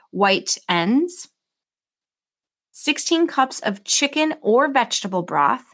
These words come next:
And the reason I say that is if you do not consume, um, any meat or meat byproducts, you can use vegetable broth for this recipe.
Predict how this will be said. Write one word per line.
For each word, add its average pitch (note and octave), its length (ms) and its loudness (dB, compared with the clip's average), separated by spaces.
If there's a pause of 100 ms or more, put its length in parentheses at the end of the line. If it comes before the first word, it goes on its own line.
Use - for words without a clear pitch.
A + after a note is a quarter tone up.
(120)
And F#3 120 -6
the F3+ 80 -6
reason A#3 280 0
I B3 120 2
say G#3+ 260 -2
that G3 240 2
is F#3+ 240 -2
if G3+ 260 -4
you A3 200 0
do G#3 120 0
not F#3+ 520 2
consume, F3+ 840 -2 (380)
um, E3+ 440 2
any F#3+ 240 2
meat G#3 480 0
or E3+ 100 -2
meat F3 300 0 (200)
byproducts, A3+ 800 0 (260)
you G3+ 120 0
can G3+ 180 2
use F#3+ 180 0
vegetable - 460 -2
broth A3 320 0
for A#3 140 -4
this A3+ 240 -4
recipe. B3 560 -4